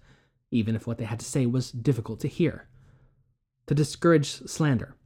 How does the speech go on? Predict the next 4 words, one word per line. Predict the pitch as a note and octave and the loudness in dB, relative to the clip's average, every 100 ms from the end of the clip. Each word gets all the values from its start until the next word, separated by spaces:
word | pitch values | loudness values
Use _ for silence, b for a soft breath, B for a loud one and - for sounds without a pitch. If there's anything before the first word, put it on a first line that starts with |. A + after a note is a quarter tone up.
| _ - _ - | _ -20 _ 0
avoid | C#3+ D#3+ D3 | 4 6 6
extravagance, | C#3 - F3+ D3+ G2+ D#2+ - - - _ - | 2 0 0 2 0 -6 -12 -16 -20 _ -8
esteem | - G3+ G3 F3+ | 2 6 6 4
culture, | - F#3 - - | 2 0 0 -10